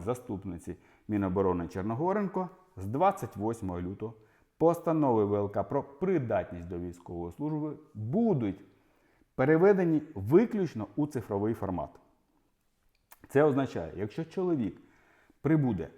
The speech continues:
на В Л К, то постанова В Л К про його придатність до військової служби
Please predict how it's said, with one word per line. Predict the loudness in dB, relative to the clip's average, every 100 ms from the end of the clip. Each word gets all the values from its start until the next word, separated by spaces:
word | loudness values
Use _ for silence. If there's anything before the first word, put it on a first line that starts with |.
| -6
на | 0 2 2 -2 -14 -4
В | -2
Л | -2 -4
К, | -6 -8 -8
то | -8
постанова | -8 -8 -6 -4 -4
В | -2
Л | -4 -4
К | -6
про | -4 -2
його | -2 -2 -4 -6 _
придатність | -4 0 0 -2 -4 -4
до | -4
військової | -4 -6 -6 -6 -8
служби | -6 -6 -4